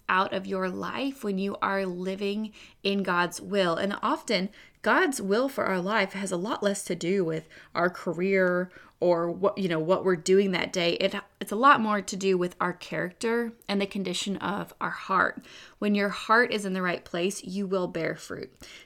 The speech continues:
John fifteen eight says, "This is to my Father's glory, that you bear much fruit, showing yourselves to be my disciples."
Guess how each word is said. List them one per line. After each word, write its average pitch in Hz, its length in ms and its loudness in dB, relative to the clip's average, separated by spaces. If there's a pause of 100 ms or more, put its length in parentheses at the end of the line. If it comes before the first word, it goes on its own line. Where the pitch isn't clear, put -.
John 208 240 8
fifteen 214 500 0
eight 185 240 0
says, 175 360 -4
"This 240 320 0
is 233 220 -2
to 208 220 0
my 180 200 -4
Father's 175 500 -4
glory, 170 460 -4
that 180 180 -8
you 180 160 -2
bear 185 400 0
much 185 340 -4
fruit, 160 400 -10 (400)
showing 240 480 2
yourselves 180 680 -2
to 196 100 -8
be 185 420 -4
my 185 460 -10
disciples." - 920 -6